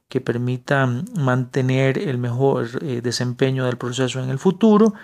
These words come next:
y, en general, el vínculo entre estos tres elementos es lo que se conoce como la trilogía de Juran. Bien, esperamos que esta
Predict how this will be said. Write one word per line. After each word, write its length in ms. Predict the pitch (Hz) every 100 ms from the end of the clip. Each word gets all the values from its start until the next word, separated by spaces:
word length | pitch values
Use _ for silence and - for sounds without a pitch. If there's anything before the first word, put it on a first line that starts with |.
| - - - _
y, 360 | - 160 180 247
en 120 | 151
general, 420 | 175 180 151 156
el 340 | 214 127 123 123
vínculo 680 | 120 175 208 190 151 135 123
entre 220 | 123 123
estos 340 | - 147 -
tres 200 | - 151
elementos 640 | 180 190 180 170 - 180 151
es 200 | 120 131
lo 80 |
que 100 | 135
se 80 | 131
conoce 400 | 139 123 120 127
como 260 | 139 123 127
la 100 | 127
trilogía 580 | - 123 117 104 117 120
de 120 | 117
Juran. 360 | - - - _ _ - _ - - _ _
Bien, 160 | - 202
esperamos 400 | 180 127 147 165
que 240 | 156 147
esta 580 | 151 - 175 160 123 117